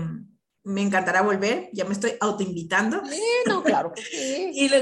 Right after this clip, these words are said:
Speaker 1: lo que quisiera decirles así para, para cerrar es que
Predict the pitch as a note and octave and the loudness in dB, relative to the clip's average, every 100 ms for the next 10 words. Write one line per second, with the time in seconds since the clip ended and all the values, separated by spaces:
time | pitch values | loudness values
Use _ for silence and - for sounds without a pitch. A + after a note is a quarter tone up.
0 | C4+ - A#3+ C4 C4+ B3+ A#3+ D4 D#4+ D#4+ | 2 -4 -2 0 0 0 0 2 2 2
1 | D#4+ D4+ D#4 B3+ B3+ B3 B3+ B3 A3 F#3 | 0 0 0 -2 -2 -2 0 2 4 2
2 | D#3 - - _ _ - - - G3+ G3 | 0 -8 -18 _ _ -12 -12 -8 -4 -2
3 | G3 F3+ F#3+ G#3 B3 C#4 - - A3 A#3 | -2 -4 0 2 4 0 -6 -2 0 0
4 | - B3 B3 B3 | 0 0 0 -6